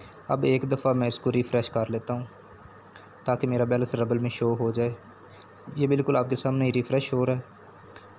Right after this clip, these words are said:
और यहाँ पर देखें तो चार सौ तीस रबल हमारे पास आ चुके हैं। अब हमने इसमें ट्रेडिंग करनी है। ट्रेडिंग किस तरह करनी है, यहाँ पर देखें एक ट्रेड तो आपके सामने मुकम्मल हो चुकी है।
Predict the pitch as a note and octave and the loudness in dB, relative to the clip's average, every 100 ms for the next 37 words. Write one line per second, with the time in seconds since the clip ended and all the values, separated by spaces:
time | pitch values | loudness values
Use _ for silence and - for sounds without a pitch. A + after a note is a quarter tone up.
0 | - B2+ B2+ B2 A#2 A#2 A#2+ A#2+ B2 C#3 | -2 2 2 2 0 0 0 0 -2 -2
1 | B2 C3 B2+ B2+ - - - - - - | 0 2 4 2 -2 -14 -20 -20 -10 0
2 | B2 A#2+ - C3 - B2 A#2+ - A#2 A2+ | 2 2 0 -2 0 0 0 -4 -2 -2
3 | B2 B2 A2+ B2+ A#2+ - B2+ C#3 D3 C#3+ | 0 -2 -2 -4 -4 -2 -2 -2 -4 -2
4 | B2 A#2+ - - - - - - - - | -4 -6 -18 -20 -20 -20 -20 -20 -16 -4
5 | C#3+ D3+ D3 C3+ C3 C3 - B2+ B2+ B2 | -2 0 2 2 2 0 -2 -2 -2 0
6 | A#2+ B2 A#2 G#2+ A2 A#2+ - - - C3+ | 0 0 -2 -4 -6 -8 -12 -20 -6 0
7 | C3+ D3 D3 C#3+ C#3+ C3+ C3 A#2 B2+ B2+ | 2 2 0 -2 -2 -2 -2 -2 -2 -4
8 | - - - - - - - - - - | -8 -12 -20 -20 -20 -20 -20 -20 -20 -20
9 | - - C3+ C3 C3+ C#3 C#3+ C#3+ C#3+ C#3+ | -20 -4 -2 0 0 0 0 2 4 2
10 | D3 C#3+ C3+ B2+ B2+ - C#3 C#3 B2+ B2 | 2 2 4 2 0 -2 0 2 0 0
11 | B2+ C3 C3+ D3 D3+ D3 C#3+ | 0 2 0 0 0 0 0